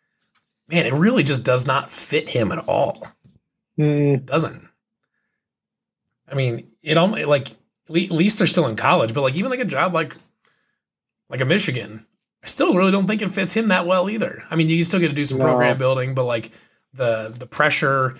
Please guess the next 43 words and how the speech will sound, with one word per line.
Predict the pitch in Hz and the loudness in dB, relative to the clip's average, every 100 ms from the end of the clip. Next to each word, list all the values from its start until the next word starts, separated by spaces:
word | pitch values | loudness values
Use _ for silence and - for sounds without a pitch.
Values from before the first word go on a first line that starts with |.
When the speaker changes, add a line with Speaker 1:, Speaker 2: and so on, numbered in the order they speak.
| - _ | -20 _
Speaker 1:
from, | 147 127 - - | -8 -8 -8 -8
like, | 139 | -8
the | 127 - | -6 0
outside | 147 151 135 | 0 2 2
pressure | 139 127 | 2 0
from | - 120 | -4 -4
donors | 113 120 117 120 117 | 0 0 0 0 -2
and | 117 | -2
stuff | 110 127 113 | -2 -2 -4
like | 113 110 | -6 -4
that, | 113 113 113 113 | -6 -4 -6 -8
and | 117 113 110 - _ _ - | -10 -10 -12 -18 _ _ -4
Speaker 2:
Totally. | 139 135 131 127 120 _ - | 2 4 6 4 0 _ -20
Speaker 1:
and | - - _ 156 127 | -20 -20 _ -4 -2
it's | 113 | 0
under | 131 127 | 2 2
a | |
bigger | 110 127 117 | 2 -2 -2
microscope. | 117 135 147 143 - - 131 127 120 - | 0 0 0 0 0 2 2 2 -2 -16
You | 127 | -12
know, | 113 | -10
it's, | 117 120 - - | -6 -4 -4 -4
it's | 147 | -2
a | 127 | -2
totally | 143 160 151 | 0 0 2
different | 131 127 120 | 0 0 0
ball | 117 113 | 2 2
game | 107 101 113 107 123 | -2 -10 -12 -14 -6
than | 117 107 | -6 -6
coaching | 104 123 113 107 | -6 -4 -4 -4
at | 107 | -4
Iowa | 113 107 | -2 0
State, | 107 110 110 - _ _ _ _ | -2 -2 -8 -16 _ _ _ _
where | - 123 | -18 -16
he | |
can, | 131 120 113 117 | -8 -6 -6 -10
he | 151 | -8
can | 151 | -4
kinda | 127 135 | 0 -2
do | 110 131 | 0 0
what | 143 | 2
he | 131 | 2
wants. | 123 123 123 - - | 0 0 0 0 -2